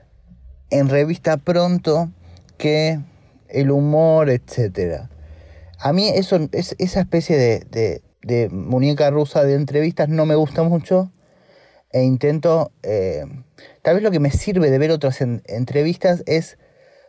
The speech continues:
poder repreguntar yo algo que nadie le repreguntó en ese momento, o a partir de otra entrevista preguntar otra cosa, pero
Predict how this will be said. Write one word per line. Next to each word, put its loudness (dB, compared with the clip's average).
poder 2
repreguntar 0
yo 2
algo 4
que -2
nadie 0
le -2
repreguntó 0
en 2
ese 0
momento, 2
o 4
a 0
partir -2
de 0
otra 0
entrevista 0
preguntar 0
otra 0
cosa, -2
pero 2